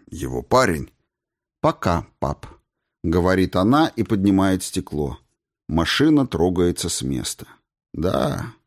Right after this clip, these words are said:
это его парень. Я распахиваю дверь подъезда и вызываю лифт.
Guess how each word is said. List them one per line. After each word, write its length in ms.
это 240
его 340
парень. 640
Я 300
распахиваю 840
дверь 340
подъезда 680
и 180
вызываю 640
лифт. 520